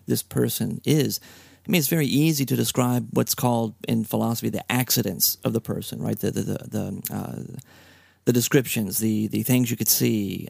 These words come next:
uh, or the things that you can experience. The accidents would be, I mean, for instance, in the Eucharist, you see the accidents referred theologically. The accidents are the, the bread and the wine, and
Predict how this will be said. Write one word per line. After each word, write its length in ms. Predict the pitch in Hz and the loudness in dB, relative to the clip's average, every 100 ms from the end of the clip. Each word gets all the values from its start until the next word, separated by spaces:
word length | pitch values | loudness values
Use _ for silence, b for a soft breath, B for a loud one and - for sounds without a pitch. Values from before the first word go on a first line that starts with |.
| - | -8
uh, 480 | 98 92 87 87 - | -4 -4 -4 -6 -6
or 460 | - 113 113 110 107 - - | 0 2 2 2 -2 -8 -8
the 140 | - | -2
things 240 | 117 120 113 | 2 2 2
that 60 | |
you 80 | - | -2
can 100 | 120 | 0
experience. 840 | 107 - - 123 110 95 - - - | 0 0 2 2 2 -4 -6 -6 -6
The 320 | - 113 107 | -4 -2 -2
accidents 520 | - 120 113 120 117 - | -2 -2 0 0 0 -2
would 100 | 104 | 0
be, 140 | 113 - | 0 -2
I 160 | - | 0
mean, 100 | 131 | 0
for 100 | 131 | 2
instance, 340 | 139 123 120 - | 2 2 0 2
in 60 | 113 | 2
the 60 | |
Eucharist, 420 | 113 127 113 107 | 4 4 2 0
you 100 | 113 | 0
see 160 | 110 113 | 2 2
the 120 | 107 | 2
accidents 640 | 110 131 - 110 110 - - b b b b | 2 2 2 0 0 -2 -6 b b b b
referred 360 | 117 117 120 117 | 2 4 4 4
theologically. 580 | 117 113 117 113 120 110 | 0 2 2 0 0 2
The 120 | 107 | 2
accidents 520 | 120 117 - 113 107 | 2 0 0 2 2
are 260 | 113 110 107 | 2 2 0
the, 180 | 107 - | -2 -4
the 120 | - | -2
bread 300 | 101 113 113 | 2 2 2
and 100 | 110 | 0
the 100 | 104 - - - | -2 -6 -6 0
wine, 420 | 117 107 110 107 | 0 2 0 0
and 180 | 107 | -2